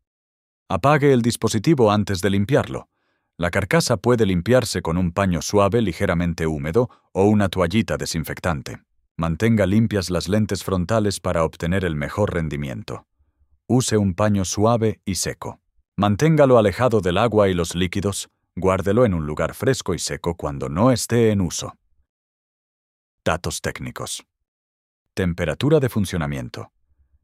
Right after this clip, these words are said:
Diez a cuarenta grados Celsius. Alcance de detección, un centímetro a diez metros. Salida de audio, dos altavoces de cero coma cinco vatios.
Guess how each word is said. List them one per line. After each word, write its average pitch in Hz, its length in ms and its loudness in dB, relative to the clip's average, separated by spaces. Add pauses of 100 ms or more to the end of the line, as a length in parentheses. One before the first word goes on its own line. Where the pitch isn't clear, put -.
(180)
Diez 120 420 -2
a 95 100 -6
cuarenta 98 500 -2
grados 101 360 0
Celsius. - 600 -8 (280)
Alcance 143 480 2
de 113 120 2
detección, 85 640 -2 (480)
un 123 240 4
centímetro 123 600 2
a 92 40 2
diez 80 300 -4
metros. - 480 -10 (300)
Salida 78 420 -2
de 104 140 4
audio, 90 460 0 (360)
dos - 240 -6
altavoces 107 540 0
de 87 100 -4
cero 110 300 0
coma 95 240 -2
cinco 95 380 -4
vatios. - 520 -8